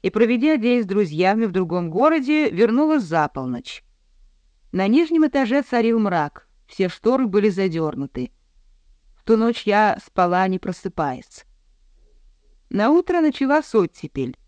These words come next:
Почти весь день я работала, наблюдая в окно, как дождь соединял небо и море в одно целое,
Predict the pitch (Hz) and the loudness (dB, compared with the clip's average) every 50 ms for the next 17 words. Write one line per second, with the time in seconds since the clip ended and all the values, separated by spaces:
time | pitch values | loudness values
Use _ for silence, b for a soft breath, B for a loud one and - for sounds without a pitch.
0 | _ _ _ _ _ _ _ _ _ _ _ _ _ _ _ _ - 208 214 - | _ _ _ _ _ _ _ _ _ _ _ _ _ _ _ _ -2 -2 -2 -2
1 | - - 330 302 330 330 285 247 269 330 330 311 277 302 294 302 302 262 254 330 | -2 -2 0 0 0 0 0 0 0 0 2 2 2 2 2 2 0 0 0 -2
2 | 349 - - 233 214 202 202 202 190 208 226 185 226 240 240 233 226 226 226 - | -2 0 0 0 0 0 -2 -2 -2 -2 -2 0 0 0 0 2 0 0 0 0
3 | 240 269 311 294 - 220 196 185 170 165 262 285 240 - - - 208 202 175 185 | 0 0 0 0 0 -2 -2 -2 -2 -2 -2 -2 -2 -4 -4 -2 -2 0 0 0
4 | 208 220 233 240 233 220 220 247 269 262 202 208 208 190 196 226 262 247 - 180 | 0 2 2 2 2 2 2 0 0 0 0 0 0 0 0 0 0 0 0 0
5 | 185 190 175 202 226 226 - - - 285 302 262 190 143 - - - | 0 -2 -2 -2 -4 -6 -6 -4 -2 0 2 2 0 -2 -4 -8 -12